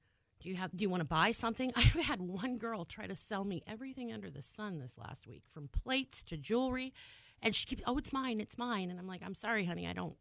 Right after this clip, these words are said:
I don't carry cash." But, um, and unfortunately, there are times when you don't have what they want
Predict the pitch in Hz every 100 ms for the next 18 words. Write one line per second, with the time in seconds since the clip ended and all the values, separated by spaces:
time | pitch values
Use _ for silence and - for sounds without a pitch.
0 | - 101 - - 240 190 226 202 151 -
1 | - - 170 - - - - - - 202
2 | 190 190 _ 226 214 214 196 - 233 254
3 | - 392 415 349 285 202 208 208 214 -
4 | - _ _ _ _ _ - 302 285 254
5 | - 320 339 285 285 277 262 226 226 359
6 | 339 220 247 330 285 226 202 180 175 160